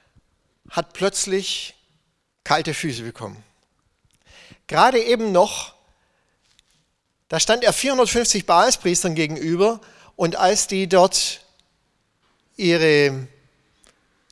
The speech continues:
was auch immer vollführt haben, da hat er sich noch verhöhnt und hat gesagt, „Na, vielleicht müsst ihr ein bisschen lauter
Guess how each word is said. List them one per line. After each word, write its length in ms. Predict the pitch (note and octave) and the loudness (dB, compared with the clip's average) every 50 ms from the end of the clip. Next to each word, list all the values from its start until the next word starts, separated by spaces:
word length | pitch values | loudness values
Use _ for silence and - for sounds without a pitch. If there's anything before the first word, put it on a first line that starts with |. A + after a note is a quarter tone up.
| _ _ _ _ _ _ | _ _ _ _ _ _
was 320 | F#3 D#3+ D3+ D#3 F#3 - | -8 0 4 4 4 6
auch 140 | F3+ E3 F3 | 6 4 4
immer 260 | F#3 G3+ G#3 A3 F#3+ | 4 2 0 0 0
vollführt 540 | - - E3 D3+ - - G3 G#3+ A#3 - E3+ | 2 2 0 0 0 0 -2 -2 -2 -2 -2
haben, 500 | D3+ C#3 C3+ C#3 C3+ D3+ E3+ F#3 F#3+ F3 _ _ _ _ _ _ _ - | 0 2 2 2 0 -2 -6 -10 -10 -12 _ _ _ _ _ _ _ -8
da 160 | D3 C3+ E3+ | -4 -2 0
hat 100 | G3+ - | 0 0
er 60 | G#3 | -2
sich 180 | - G#3 F#3+ E3 | -4 -4 -4 -4
noch 140 | F3+ D#3+ | -4 -4
verhöhnt 680 | - - D#3+ B2+ C#3 F3+ B3 C#4 A3 C#3 A#2+ A2+ - - _ _ _ _ _ _ _ _ _ _ | -6 -8 -8 -4 0 0 0 0 -2 -6 -8 -10 -14 -18 _ _ _ _ _ _ _ _ _ _
und 180 | - E3 D3+ D#3+ | -8 -4 -2 -2
hat 80 | D3+ - | -2 0
gesagt, 320 | E3+ D3 - F3+ - E3+ | 0 0 0 0 0 0
„Na, 220 | G3+ A#3+ C4 G#3 | -2 0 0 0
vielleicht 260 | C#3+ - D3+ C3+ B2+ - | 0 -2 -4 -4 -4 -4
müsst 160 | D3+ - - | -6 -6 -6
ihr 60 | D3 | -6
ein 60 | A#2+ | -6
bisschen 220 | B2 A#2+ - A#2+ B2+ | -6 -8 -6 -4 -2
lauter 540 | E3+ G#3+ C4 B3 - A3+ G#3+ G3+ G3 F#3 | -2 -2 -2 -2 -2 0 2 2 0 -2